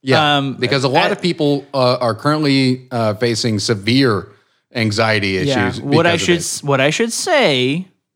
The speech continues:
Speaker 2: at the point of this recording, everything is still up in the air, and that's it.
Speaker 1: Yes.
Speaker 2: Okay, that's it. Moving on to the next topic. I have something you don't even know what I'm about to do.
Speaker 1: I have no idea. I actually unplugged my headset so that I could not hear
Speaker 2: So I
Speaker 1: this
Speaker 2: could prepare
Speaker 1: because you
Speaker 2: for
Speaker 1: were
Speaker 2: this.
Speaker 1: so
Speaker 2: I needed to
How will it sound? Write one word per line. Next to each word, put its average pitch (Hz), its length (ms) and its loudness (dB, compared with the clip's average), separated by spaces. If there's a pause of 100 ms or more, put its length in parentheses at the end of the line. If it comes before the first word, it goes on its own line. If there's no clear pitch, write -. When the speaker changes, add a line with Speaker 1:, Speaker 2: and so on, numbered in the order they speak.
(800)
Speaker 2:
at 127 140 -6
the 123 60 -4
point 147 440 -4
of 139 120 -4
this 139 200 -4
recording, 113 680 -6 (260)
everything 120 380 -4
is 117 80 -6
still 120 180 -4
up 117 140 -6
in 135 60 -6
the 120 120 -4
air, 110 200 -14 (120)
and 131 80 -16
that's 139 240 -2
it. 113 60 2
Speaker 1:
Yes. - 400 -4
Speaker 2:
Okay, 160 80 -6
that's 151 220 -4
it. - 180 -6 (260)
Moving 220 300 2
on 214 100 2
to 202 60 2
the 185 80 4
next 165 240 0
topic. 139 440 -2 (300)
I - 40 -12
have 127 100 -10
something 147 340 -6 (240)
you 147 140 -4
don't 233 80 0
even 151 140 -2
know 120 80 -6
what 113 100 -6
I'm 113 60 -6
about 107 120 -6
to 123 60 -6
do. 131 60 2
Speaker 1:
I 135 80 2
have 175 160 0
no 170 120 4
idea. 175 200 0 (100)
I 175 160 2
actually 196 400 2
unplugged 156 580 2
my 135 200 2
headset 117 500 0
so 110 200 2
that 107 280 2
I 110 120 2
could 107 220 -2
not 120 260 0
hear 104 180 0
Speaker 2:
So 98 100 0
I - 80 2
Speaker 1:
this - 80 -2
Speaker 2:
could - 80 -6
prepare 101 300 0
Speaker 1:
because 98 40 0
you 107 60 2
Speaker 2:
for 104 120 2
Speaker 1:
were 95 100 0
Speaker 2:
this. 113 160 -8
Speaker 1:
so - 400 0
Speaker 2:
I 147 40 4
needed 135 60 2
to 185 60 0